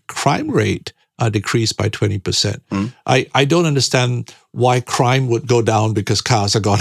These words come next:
Speaker 1: <laughs> out, but, uh, you know, that is, uh,
Speaker 2: Less aggre-, uh, it's actually less aggressive.
Speaker 1: Less aggressive, right. Okay.
Speaker 2: Uh,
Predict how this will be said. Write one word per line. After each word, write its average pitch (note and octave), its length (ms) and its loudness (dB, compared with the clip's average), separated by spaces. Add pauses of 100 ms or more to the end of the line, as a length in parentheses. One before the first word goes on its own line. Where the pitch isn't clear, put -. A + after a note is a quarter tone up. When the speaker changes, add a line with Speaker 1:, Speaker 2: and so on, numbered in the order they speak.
Speaker 1:
<laughs> - 80 0
out, - 360 2 (540)
but, C#3+ 340 2 (300)
uh, C3 260 2 (240)
you D#3+ 180 2
know, A#2 160 2
that C#3+ 360 0
is, D3+ 640 0
uh, B2+ 260 0
Speaker 2:
Less E3 220 2
aggre-, C#3 360 -2
uh, A2+ 160 -6
it's - 440 -4
actually B2+ 340 -2
less G2 260 -4
aggressive. - 480 -6
Speaker 1:
Less A2+ 260 0
aggressive, - 720 -4
right. G#2+ 240 -2 (300)
Okay. G#2+ 120 -4
Speaker 2:
Uh, F#2+ 200 0